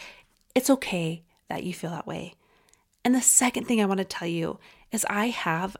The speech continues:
a place for you to start. A do something list. A year or two ago, I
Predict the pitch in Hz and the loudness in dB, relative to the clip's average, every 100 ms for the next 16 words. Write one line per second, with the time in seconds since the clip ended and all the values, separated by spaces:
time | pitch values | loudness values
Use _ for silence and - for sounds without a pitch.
0 | - 226 - 185 180 - 180 175 175 175 | -6 -6 -4 -2 -2 -4 -4 -2 0 0
1 | - 165 78 - - _ _ _ _ _ | 0 -2 -2 -10 -18 _ _ _ _ _
2 | _ 233 190 - 226 233 240 233 - - | _ 0 0 2 4 4 2 2 2 4
3 | 175 - 190 185 196 175 156 - - - | 0 0 0 0 -2 -4 -4 -2 -4 -4
4 | - _ _ _ _ _ _ _ - 233 | -12 _ _ _ _ _ _ _ -4 2
5 | 262 285 277 285 269 262 254 247 - 214 | 6 6 4 2 4 6 6 6 2 2
6 | 214 214 | 4 4